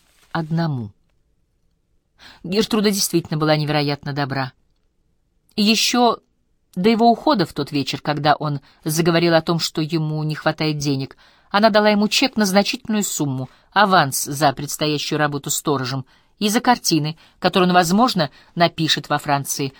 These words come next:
Поражённый, смущённый, Тим предложил,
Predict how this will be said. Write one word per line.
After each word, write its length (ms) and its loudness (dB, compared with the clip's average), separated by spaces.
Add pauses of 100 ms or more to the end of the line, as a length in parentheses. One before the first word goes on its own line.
(180)
Поражённый, 640 2
смущённый, 840 -2 (320)
Тим 360 0
предложил, 580 2